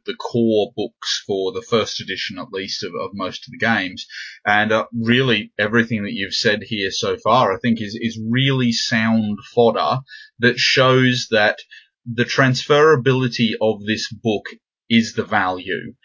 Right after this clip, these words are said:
that we have managed to come up with a way that not only can this book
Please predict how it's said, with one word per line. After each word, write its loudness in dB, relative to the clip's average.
that 4
we 4
have 0
managed 2
to -4
come 2
up 2
with -4
a 0
way -2
that 2
not 6
only 2
can 2
this 2
book 0